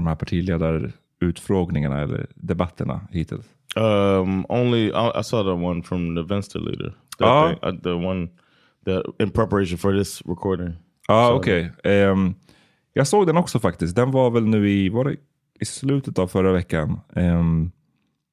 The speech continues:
Speaker 1: och jag, jag bara råkade sätta på T V:n så bara såg jag att, ah, den kommer komma. Så då,
Speaker 2: Ah,
Speaker 1: då,
Speaker 2: ja.
Speaker 1: då sa jag, "Okej, perfekt. Då ska jag kolla på den." Ehm, och vi brukar ju ge många kängor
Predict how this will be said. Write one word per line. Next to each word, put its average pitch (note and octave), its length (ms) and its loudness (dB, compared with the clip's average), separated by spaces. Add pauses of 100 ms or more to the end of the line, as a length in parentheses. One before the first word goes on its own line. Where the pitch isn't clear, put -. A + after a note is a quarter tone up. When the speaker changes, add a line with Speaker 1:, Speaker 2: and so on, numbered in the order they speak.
(460)
Speaker 1:
och G2+ 100 2
jag, A2+ 260 6
jag B2 120 6
bara A#2 120 6
råkade G2+ 240 2
sätta G2 160 -2
på G2 100 -2
T G#2 200 2
V:n G2 140 2
så F2+ 140 -2
bara F2+ 100 0
såg A2 200 2
jag F2 60 2
att, - 80 0
ah, F#2 120 4
den D#2+ 180 0
kommer E2+ 220 0
komma. F#2 320 0
Så - 80 -6
då, F#2 180 0
Speaker 2:
Ah, A2 60 2
Speaker 1:
då, G2+ 60 4
Speaker 2:
ja. A2 160 2
Speaker 1:
då F#2+ 120 2
sa D#2 160 0
jag, C2+ 100 0
"Okej, D#2+ 180 -2
perfekt. F2 340 -4
Då F2 360 -2
ska - 180 -8
jag D2 80 -4
kolla D#2 180 -4
på D#2 100 -6
den." D2 160 -2 (560)
Ehm, F2 640 4 (1080)
och G2+ 100 0
vi A#2 80 4
brukar A#2 280 0
ju A2+ 120 4
ge A#2+ 220 4
många G2+ 580 4
kängor F2 680 2